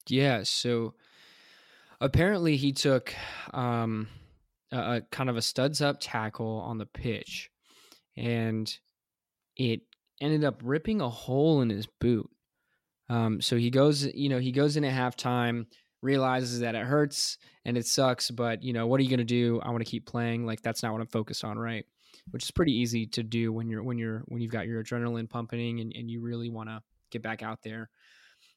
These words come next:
And then he said after the match, he, you know, he takes his boot off and there was a ton of blood. And he, he knew something was wrong. So, you know, he was out with a foot injury after that match.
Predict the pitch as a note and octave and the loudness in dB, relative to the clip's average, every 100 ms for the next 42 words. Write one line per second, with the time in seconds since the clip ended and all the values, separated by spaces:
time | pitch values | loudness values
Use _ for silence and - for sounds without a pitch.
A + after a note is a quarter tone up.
0 | _ _ B2+ C3+ C#3 - C3 C3 C#3 D3 | _ _ 2 4 4 6 6 6 6 6
1 | C3+ C3+ D3+ - B2+ B2 B2 B2+ A#2+ A#2+ | 6 6 4 2 2 4 2 2 2 2
2 | B2 A#2 A#2 A2+ B2 A#2 A#2 - A#2 A#2 | 0 -2 -4 -2 0 2 2 0 -2 -2
3 | A2 A#2 A2 A#2 A2+ A2+ C3 A#2 A2 A2 | -4 -6 -4 -4 -2 -6 -4 -2 -2 -4
4 | A2 G#2+ - C#3+ F3 C#3+ - A#2+ A#2 A2+ | -6 -6 -2 0 0 0 0 0 -2 -6
5 | _ _ _ _ _ _ _ _ _ - | _ _ _ _ _ _ _ _ _ -14
6 | - D3+ E3 E3 D3 E3+ F3 D#3+ C#3+ B2 | -4 4 8 8 8 6 4 2 2 2
7 | A#2 A2+ B2+ C#3+ - _ _ _ _ _ | 0 -2 -2 -4 -8 _ _ _ _ _
8 | - B2+ - C3 A#2+ A#2 G#2+ F#2+ A2 C#3+ | 0 2 2 2 2 0 -2 -6 -6 -6
9 | - | -12